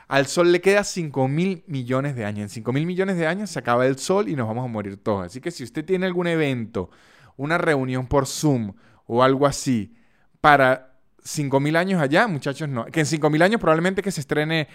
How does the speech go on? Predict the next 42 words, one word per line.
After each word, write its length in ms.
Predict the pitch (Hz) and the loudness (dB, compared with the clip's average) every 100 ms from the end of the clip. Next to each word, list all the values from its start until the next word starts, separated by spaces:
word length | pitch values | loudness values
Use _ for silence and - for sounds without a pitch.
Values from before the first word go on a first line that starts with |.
| - | -12
Rápido 320 | - 131 127 123 | 0 2 2 -2
y 40 | |
Furioso 680 | - 117 117 104 110 95 _ | 0 -2 0 -2 -6 -12 _
quinientos. 1080 | - 120 113 117 110 98 92 82 - - _ _ _ _ _ _ _ - | -10 -6 -6 -6 -6 -8 -10 -12 -14 -20 _ _ _ _ _ _ _ -8
Cuando 400 | 117 117 110 104 | -4 -2 -2 -2
Vin 460 | 135 160 127 98 - - | 0 0 -2 -6 -14 -10
Diesel 640 | 120 135 127 127 113 110 - _ - | 0 2 2 -2 -2 -2 -10 _ -4
va 180 | 113 | 2
a 60 | 123 | 2
prender 380 | 123 120 120 117 | 2 0 2 2
el 140 | 110 | 0
Sol 380 | - 131 123 123 | -2 0 0 0
de 240 | - 127 117 | -4 -2 0
nuevo. 240 | 131 120 | 2 2
Porque 260 | 131 131 147 | 0 -2 0
miren 320 | 160 175 185 | 2 4 4
esto, 320 | 170 - 120 | 2 2 0
justo. 640 | 135 214 180 - 220 262 _ _ _ _ - | 4 2 2 0 -2 -2 _ _ _ _ -6
Miren 320 | 165 220 302 403 | 2 4 6 4
esto, 240 | 415 320 | 4 2
muchachos, 300 | 277 269 311 | 0 0 0
esto 180 | 285 285 | 0 0
es 60 | |
una 40 | 302 | 2
locura. 480 | 233 269 247 135 - - - _ _ 156 | 2 2 2 2 0 -16 -20 _ _ 0
Los 140 | 175 | 2
científicos 640 | 202 185 254 269 302 240 | 2 2 2 0 2 4
estiman 640 | 196 - 247 214 185 214 170 | 2 0 0 0 0 -4 -6
que 120 | 165 | -4
el 120 | 143 | -4
Sol 420 | - - - 214 214 | -6 -4 4 4 4
ha 80 | |
consumido 460 | 208 214 - 156 190 | 0 -6 -6 -4 -2
el 60 | 196 | -4
cincuenta 460 | 160 147 156 185 | -4 -2 0 0
por 120 | 156 | -2
ciento 340 | 131 180 175 208 | -4 -6 -4 -2
del 160 | 170 | 0
hidrógeno 480 | 135 135 147 190 185 | 2 4 4 2 -2
en 120 | 147 | -4
su 180 | 131 135 | -6 -6
núcleo. 680 | 131 165 147 113 101 87 | -2 -2 -2 -4 -4 -6